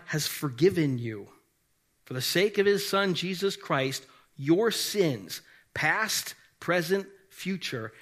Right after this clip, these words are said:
have been paid for already. And God has called you his son. God has called you his daughter.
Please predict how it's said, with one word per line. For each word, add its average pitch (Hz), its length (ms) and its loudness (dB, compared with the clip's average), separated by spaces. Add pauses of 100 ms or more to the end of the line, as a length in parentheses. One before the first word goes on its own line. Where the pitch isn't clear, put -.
(120)
have 139 260 -4
been 156 220 2
paid 180 440 -2
for 180 540 0
already. 151 760 0 (600)
And 139 180 2
God 156 260 2
has 196 140 0
called 185 480 -2
you 151 120 2
his 139 220 0
son. 156 580 -2 (560)
God 151 220 0
has 170 100 -6
called 165 380 -4
you 151 140 2
his 139 200 -2
daughter. 131 500 -6